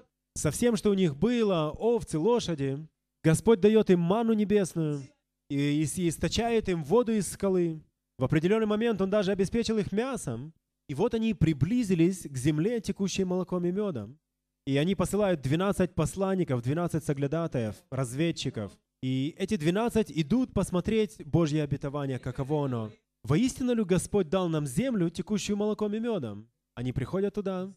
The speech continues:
смотрят, они видят сады, фруктовые деревья, поля, реки, вода. Такая прекрасная земля.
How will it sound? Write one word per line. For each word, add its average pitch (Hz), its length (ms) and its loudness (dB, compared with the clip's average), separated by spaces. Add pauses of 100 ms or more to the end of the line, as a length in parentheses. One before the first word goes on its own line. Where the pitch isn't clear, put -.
(360)
смотрят, 190 720 -4 (360)
они 127 160 -2
видят 160 340 2 (280)
сады, 151 1120 0
фруктовые 185 440 0
деревья, 147 800 -2 (320)
поля, 151 720 0
реки, 135 920 2
вода. 147 600 0 (480)
Такая 175 260 0
прекрасная 196 680 0
земля. 208 500 -4